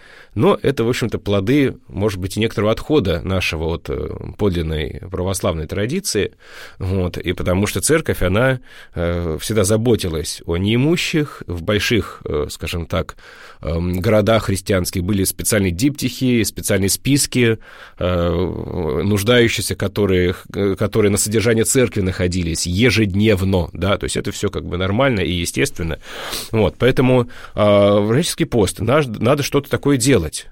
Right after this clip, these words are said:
то есть либо какие-то покупать, не знаю, тёплые,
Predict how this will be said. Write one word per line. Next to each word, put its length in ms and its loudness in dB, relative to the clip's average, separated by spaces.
то 100 -2
есть 180 -4
либо 300 4
какие-то 460 0
покупать, 580 -2
не 100 0
знаю, 240 0
тёплые, 640 2